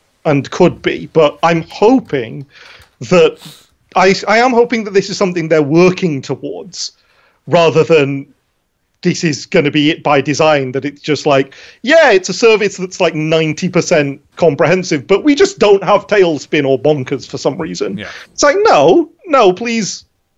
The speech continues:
Speaker 1: please fix that."
Speaker 2: Yeah.
Speaker 1: Uh,
Speaker 2: And I'm sure they will fix that.
Speaker 1: Yeah.
Speaker 2: I mean,
Speaker 1: As
Speaker 2: if, if
Speaker 1: well,
Speaker 2: anything,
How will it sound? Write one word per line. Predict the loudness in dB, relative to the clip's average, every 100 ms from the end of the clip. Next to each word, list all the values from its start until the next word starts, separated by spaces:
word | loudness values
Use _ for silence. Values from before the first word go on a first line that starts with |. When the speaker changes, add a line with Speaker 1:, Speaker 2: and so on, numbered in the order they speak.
| _ _
Speaker 1:
please | -10 -6 -4
fix | 0 0 -2
that." | -10 -8 -10 -12 _
Speaker 2:
Yeah. | -2 2
Speaker 1:
Uh, | 2 2 -4 _ _ _ _ _ _ _ _ -6
Speaker 2:
And | -2 -2
I'm | -2
sure | -4 -4 -2 -2
they | -4 -6
will | -6 -8 -10
fix | -14 -20 -20
that. | -12 -2
Speaker 1:
Yeah. | -2 -2 _
Speaker 2:
I | -6
mean, | -2
Speaker 1:
As | -2 -2
Speaker 2:
if, | -4 -6 -8
if | -4 0
Speaker 1:
well, | 2
Speaker 2:
anything, | 2 -2 -8